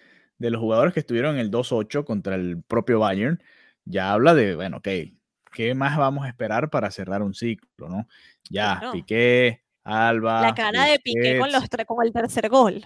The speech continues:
Speaker 2: Ya Piqué
Speaker 1: Sí, sí, sí.
Speaker 2: Y no solamente Piqué por Piqué, o sea, es lo que tú me dices. Y Busquets, que fue el que más corrió. Im-, imagínate el partido.
Speaker 1: Sí, sí, sí, no.
Speaker 2: Que
Speaker 1: No,
Speaker 2: fue
Speaker 1: estuvo muy
Speaker 2: Piqué,
Speaker 1: inco-,
Speaker 2: eh,
Speaker 1: y
Speaker 2: que
Speaker 1: no,
Speaker 2: fue
Speaker 1: y,
Speaker 2: Busquets, ¿no?
Speaker 1: y no fue un mal partido de
Speaker 2: De
Speaker 1: Busquets en
Speaker 2: Jong.
Speaker 1: general, pero es
Speaker 2: No,
Speaker 1: que
Speaker 2: no,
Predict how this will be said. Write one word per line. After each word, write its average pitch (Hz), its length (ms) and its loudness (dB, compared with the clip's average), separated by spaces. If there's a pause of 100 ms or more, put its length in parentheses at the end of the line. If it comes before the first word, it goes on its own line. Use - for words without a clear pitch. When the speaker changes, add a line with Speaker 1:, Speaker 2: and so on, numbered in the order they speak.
(160)
Speaker 2:
Ya 233 300 0
Piqué 302 480 -2
Speaker 1:
Sí, 180 200 -10
sí, - 120 -18
sí. - 60 -18 (1120)
Speaker 2:
Y 311 120 -4
no 302 100 -4
solamente 415 420 -4
Piqué 233 240 -8
por 311 180 -6
Piqué, 254 420 -6
o 214 60 -12
sea, 233 180 -4
es - 100 -8
lo - 80 -6
que - 100 -10
tú 226 140 -8
me 214 120 -8
dices. 254 360 -8
Y 240 80 -6
Busquets, 226 460 -4
que 311 100 2
fue 330 140 0
el 277 40 -4
que 302 100 -6
más 302 220 -14
corrió. 277 440 -6
Im-, 240 220 -14
imagínate 330 520 0
el 330 80 4
partido. - 480 -2 (520)
Speaker 1:
Sí, 98 280 -8
sí, - 160 -18
sí, - 180 -20
no. - 100 -20 (440)
Speaker 2:
Que 277 100 -2
Speaker 1:
No, - 80 2
Speaker 2:
fue 277 120 6
Speaker 1:
estuvo 160 140 4
muy 160 120 8
Speaker 2:
Piqué, 151 80 8
Speaker 1:
inco-, 147 140 4
Speaker 2:
eh, - 80 10
Speaker 1:
y 139 40 2
Speaker 2:
que - 60 6
Speaker 1:
no, 160 100 6
Speaker 2:
fue 269 100 6
Speaker 1:
y, 269 60 12
Speaker 2:
Busquets, 254 460 2 (140)
¿no? 214 140 -14 (360)
Speaker 1:
y 131 140 -4
no 131 100 0
fue 180 140 4
un 180 80 6
mal 185 140 8
partido 175 340 8
de 151 80 12
Speaker 2:
De - 80 12
Speaker 1:
Busquets 262 420 6
en 277 60 2
Speaker 2:
Jong. 226 80 2
Speaker 1:
general, 117 520 -2
pero 87 420 -6
es - 80 -20
Speaker 2:
No, 262 100 0
Speaker 1:
que 311 60 2
Speaker 2:
no, 381 200 4